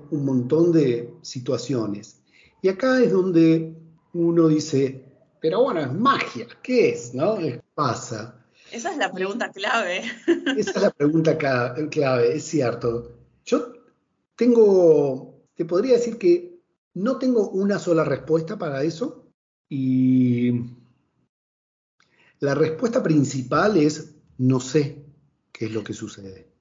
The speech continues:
Speaker 1: Y lo interesante también es que,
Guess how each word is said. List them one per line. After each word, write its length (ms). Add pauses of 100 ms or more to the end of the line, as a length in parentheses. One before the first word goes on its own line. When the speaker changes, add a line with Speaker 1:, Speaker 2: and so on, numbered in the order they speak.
(260)
Speaker 1:
Y 120
lo 120
interesante 840
también 380
es 100
que, 420